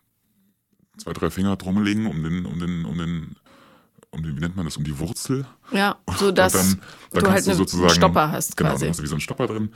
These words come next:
Speaker 2: Mhm.
Speaker 1: Ähm, was ich auch, glaub ich, empfehlen kann, ist, ähm, seitlich, wenn sich die Frau seitlich hinlegt und sozusagen und der Mann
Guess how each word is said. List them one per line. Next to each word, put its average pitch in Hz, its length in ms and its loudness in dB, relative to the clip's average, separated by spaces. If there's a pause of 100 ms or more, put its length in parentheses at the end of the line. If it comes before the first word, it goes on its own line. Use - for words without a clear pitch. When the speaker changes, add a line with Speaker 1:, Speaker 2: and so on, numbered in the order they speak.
(140)
Speaker 2:
Mhm. 214 240 0 (580)
Speaker 1:
Ähm, 80 520 4 (1300)
was 80 260 -4
ich 85 140 0
auch, - 260 0 (1300)
glaub 87 160 4
ich, 82 140 -4 (300)
empfehlen 92 400 2
kann, 92 220 2
ist, - 480 -4 (720)
ähm, 78 440 2
seitlich, 82 920 -2 (380)
wenn 82 120 0
sich - 120 -4
die - 100 -10
Frau - 220 -4
seitlich 92 680 0
hinlegt 120 640 -2 (100)
und 92 220 0
sozusagen 85 680 -2 (2250)
und - 320 -4 (360)
der 80 120 4
Mann 87 480 4